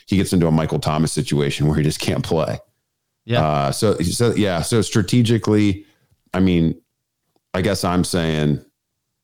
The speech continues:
Speaker 1: every, every time we've seen Kyler healthy on the field, he has been a high-end Q B one. I'm leaning, I'm leaning back to thinking he can get there again.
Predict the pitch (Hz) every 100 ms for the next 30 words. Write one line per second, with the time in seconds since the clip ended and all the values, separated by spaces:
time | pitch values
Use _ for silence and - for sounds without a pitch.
0 | _ _ _ _ _ _ _ 95 92 104
1 | - 98 113 98 92 90 85 - 87 76
2 | 80 78 73 73 73 78 69 69 73 71
3 | 69 - 87 69 71 69 71 69 67 64
4 | 64 - 78 - 78 71 69 - - 73
5 | 69 64 65 64 64 - _ _ _ _
6 | _ _ _ _ _ _ _ _ _ -
7 | - 80 76 76 78 76 73 69 65 _
8 | _ 85 92 90 85 71 71 71 - 78
9 | 69 80 71 71 71 - 65 64 - 58
10 | 50 52